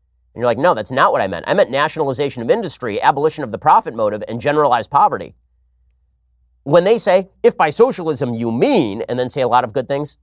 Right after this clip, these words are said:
they don't know what socialism is. A O C doesn't actually know what socialism is because she's lived in a capitalist country her whole life.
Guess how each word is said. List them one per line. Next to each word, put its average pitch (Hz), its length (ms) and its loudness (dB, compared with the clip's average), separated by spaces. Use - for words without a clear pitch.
they 135 100 0
don't 135 120 0
know 127 60 0
what 110 100 -4
socialism 98 500 -6
is. - 140 -14
A 208 140 6
O 262 80 4
C 208 140 -4
doesn't 156 260 0
actually 139 320 -4
know 107 160 0
what 117 160 -4
socialism 147 480 -4
is 170 160 0
because 214 200 2
she's 233 160 -2
lived 226 180 6
in 233 120 0
a - 20 0
capitalist 233 480 4
country 226 300 -2
her 151 140 2
whole 131 140 2
life. 82 320 -2